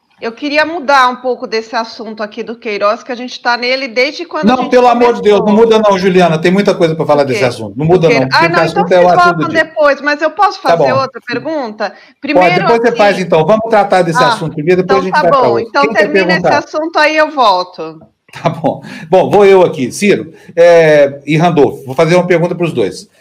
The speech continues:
Speaker 2: O que vocês acham que há, é, é, que complica a situação do presidente, o fato de o advogado dele estar ocultando o Queiroz, ainda que o Queiroz não tivesse sendo pro-, formalmente procurado?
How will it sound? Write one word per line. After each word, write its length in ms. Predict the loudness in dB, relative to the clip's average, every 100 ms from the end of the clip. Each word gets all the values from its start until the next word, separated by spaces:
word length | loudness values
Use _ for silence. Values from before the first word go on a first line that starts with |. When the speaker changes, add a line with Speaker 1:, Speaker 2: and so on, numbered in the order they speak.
| _
Speaker 2:
O 80 | -20
que 120 | -6
vocês 380 | -2 2 2 4
acham 580 | 2 2 0 -2 -2 -4 -18 _ _ -4
que 140 | 2
há, 380 | 4 4 0 -6 -12 -8
é, 480 | -4 -2 0 0 -2
é, 40 |
que 160 | -4 -2
complica 500 | 0 0 0 0 0
a 20 |
situação 420 | 0 -2 0 -2
do 100 | -2
presidente, 480 | -4 -4 -2 -2 -4
o 40 | -6
fato 420 | -2 0 -2 -8
de 260 | -8 -6
o 140 | -4 -4
advogado 560 | -2 0 2 2 2
dele 340 | -2 0 0 -2
estar 260 | -2 0
ocultando 600 | 0 -2 -4 0 0 0
o 40 | -4
Queiroz, 440 | 0 2 2 2
ainda 220 | 0 -2
que 100 | -4
o 40 | -4
Queiroz 280 | 0 0 0
não 80 |
tivesse 320 | -4 -4 -4 -4
sendo 180 | -8
pro-, 180 | -6 -8
formalmente 480 | -4 -2 -2 -4 -6
procurado? 540 | -8 -4 0 0 -2